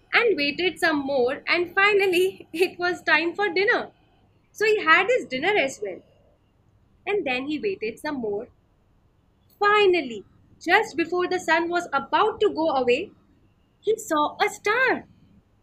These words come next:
<gasps> One star in the entire sky. The boy tried to jump up and grab it, but he could not jump high enough. He was so tiny. So very carefully,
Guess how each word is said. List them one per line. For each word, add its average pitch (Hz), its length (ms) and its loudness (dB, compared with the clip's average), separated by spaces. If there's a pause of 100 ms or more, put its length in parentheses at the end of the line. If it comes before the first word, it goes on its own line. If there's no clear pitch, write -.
(600)
<gasps> 440 760 -12
One 440 360 0
star 392 360 2
in 403 140 2
the 359 160 0
entire 381 540 0
sky. 330 600 -4 (720)
The 311 100 -6
boy 370 440 0
tried 359 400 -2
to 330 180 0
jump 370 460 -2
up 349 200 2
and 339 240 0
grab 285 400 0
it, - 240 -4 (840)
but 403 160 0
he 427 140 2
could 330 200 0
not 349 320 2
jump 294 280 -2
high 247 200 0
enough. 214 400 -6 (200)
He 320 80 -12
was 349 220 -6
so 370 200 -2
tiny. 285 640 -2 (880)
So 349 260 -4
very 453 500 2
carefully, 302 600 -4